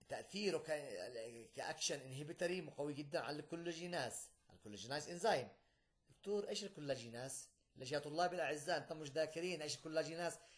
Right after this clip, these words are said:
من محاضرات الفيديو السابقة؟ يعني ما تكلمناش عن الانزيم خالص؟ ما أتذكرش يا دكتور. طيب، خلونا الآن ناخذ الاسم من، من اسمه.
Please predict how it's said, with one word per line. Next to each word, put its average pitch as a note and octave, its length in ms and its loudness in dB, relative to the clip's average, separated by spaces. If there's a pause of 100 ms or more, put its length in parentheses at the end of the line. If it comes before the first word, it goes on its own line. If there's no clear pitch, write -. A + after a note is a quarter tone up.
(140)
من C3 180 -6
محاضرات C#3+ 520 4
الفيديو D3+ 260 0
السابقة؟ F3+ 680 2 (520)
يعني G#2+ 180 -2
ما C3 60 -2
تكلمناش D3+ 400 -2
عن D3 100 2
الانزيم D#3 480 2
خالص؟ E3+ 520 4 (500)
ما - 80 -12
أتذكرش - 400 -6
يا E2 60 -12
دكتور. D2+ 400 -20 (340)
طيب، E3+ 160 6
خلونا A#3+ 400 2
الآن A3+ 360 8 (840)
ناخذ C#3 240 2
الاسم D3 280 0
من، B2 260 -8
من C3 60 -12
اسمه. F2 300 -8